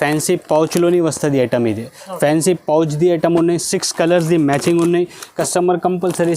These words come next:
Speaker 1: సిక్స్ పీసెస్ తీసుకోవాలన్నా.
Speaker 2: ప్రైస్
Speaker 1: ఇట్లా
Speaker 2: ఎంత సార్?
Speaker 1: ప్రైస్ only five forty-nine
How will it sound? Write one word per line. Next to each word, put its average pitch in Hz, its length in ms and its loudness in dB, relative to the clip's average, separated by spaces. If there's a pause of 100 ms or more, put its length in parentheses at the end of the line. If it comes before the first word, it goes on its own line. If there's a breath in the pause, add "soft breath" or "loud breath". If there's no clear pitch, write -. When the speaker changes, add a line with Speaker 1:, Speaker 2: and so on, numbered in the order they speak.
(100)
Speaker 1:
సిక్స్ 180 260 -4
పీసెస్ 156 400 -2
తీసుకోవాలన్నా. 120 500 -2 (200)
Speaker 2:
ప్రైస్ 156 140 -4
Speaker 1:
ఇట్లా 117 180 -4
Speaker 2:
ఎంత 208 200 -14
సార్? 196 140 -10 (280)
Speaker 1:
ప్రైస్ 190 320 2 (200)
only 208 280 2 (160)
five 196 260 2
forty-nine 180 600 0